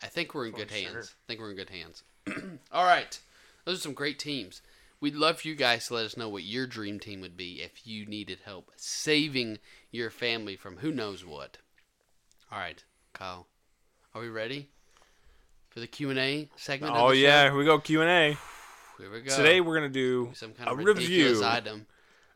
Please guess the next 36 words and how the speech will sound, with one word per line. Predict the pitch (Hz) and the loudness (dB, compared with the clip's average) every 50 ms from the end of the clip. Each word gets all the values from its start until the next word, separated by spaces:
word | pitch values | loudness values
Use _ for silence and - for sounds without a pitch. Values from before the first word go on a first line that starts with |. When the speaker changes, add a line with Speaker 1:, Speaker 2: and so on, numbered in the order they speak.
| _ _ _ | _ _ _
Speaker 3:
of | - 135 135 131 | 0 0 2 2
the | 131 127 117 - | 0 0 0 0
Auto | - 117 135 160 190 196 185 170 | 4 4 6 6 6 6 4 4
Exec | 151 139 127 120 143 175 214 - - | 2 2 2 4 4 4 4 2 -2
Wheelmate | 147 131 151 202 233 262 254 240 247 269 262 - | -2 0 2 2 4 2 4 4 2 2 2 0
Steering | - - - 208 220 226 226 226 208 | -2 0 0 0 2 2 2 0 0
Wheel | 175 190 202 208 214 - | 4 6 8 8 8 6
Attachable | - 127 123 - 160 185 208 - 202 196 190 180 | 4 0 0 2 4 2 2 4 2 2 2 4
Work | 147 131 175 214 214 214 - - | 6 8 8 8 8 8 2 -8
Surface | - - - 202 208 202 - 208 208 - - - | -4 0 4 4 4 4 4 2 0 2 0 -4
Tray. | - - - 123 131 123 113 98 78 69 - - _ _ _ _ _ _ _ _ _ _ _ _ _ _ _ _ _ _ _ _ _ _ _ _ _ _ _ _ _ _ | -6 -4 0 2 2 2 2 0 -2 -8 -16 -20 _ _ _ _ _ _ _ _ _ _ _ _ _ _ _ _ _ _ _ _ _ _ _ _ _ _ _ _ _ _
Speaker 1:
What? | - 104 107 170 226 247 - _ | -16 -14 -10 -10 -10 -10 -8 _
Okay. | - 156 151 - 156 120 - - - - - - _ _ _ _ _ _ _ _ | -6 -4 -2 -2 -4 -4 -6 -10 -20 -20 -20 -20 _ _ _ _ _ _ _ _
What | - 156 214 | 2 4 6
Speaker 3:
Okay, | 156 160 170 | 6 8 6
Speaker 1:
is | 156 | 6
Speaker 3:
let's | 160 147 | 4 4
do | 160 190 | 4 4
it | 175 | 4
Speaker 1:
this? | 143 - - | 4 2 -2
Speaker 3:
again. | - 151 147 | -6 0 4
It's | 147 156 - | 4 4 6
Speaker 2:
Break | 139 151 135 - | 6 6 4 4
Speaker 3:
the | - - | 4 6
Speaker 2:
that | - | 8
up. | 143 175 196 220 | 10 12 12 12
Speaker 3:
Auto | 233 233 214 175 | 10 10 10 8
Exec | 214 220 190 156 127 127 117 107 104 113 - - - - _ _ _ - 113 | 8 6 6 6 6 8 8 8 6 4 0 -8 -18 -20 _ _ _ -6 0
Speaker 2:
Uh-huh. | 123 139 | 4 8
Speaker 3:
Wheelmate | 180 220 233 226 220 180 131 107 101 101 107 - - | 10 10 10 10 8 6 2 2 2 0 -2 -4 -4
steering | - - - - - 160 175 196 202 214 208 196 151 | -2 -2 -2 2 6 6 6 6 4 2 0 0 0
wheel | 131 127 127 120 120 - | 4 4 6 6 4 2
attachable | 127 120 - - - 175 208 - 185 165 170 175 160 | 0 -4 -2 0 0 0 0 -2 -2 -2 0 0 0
work | 120 104 123 147 156 151 _ - | 2 4 4 4 4 2 _ -6
surface | - - - 143 135 - - - 127 123 - | -4 -2 0 0 0 -2 -2 -4 -4 -4 -6
tray. | - - - - 107 95 82 - - | -8 -2 0 0 0 0 -2 -8 -16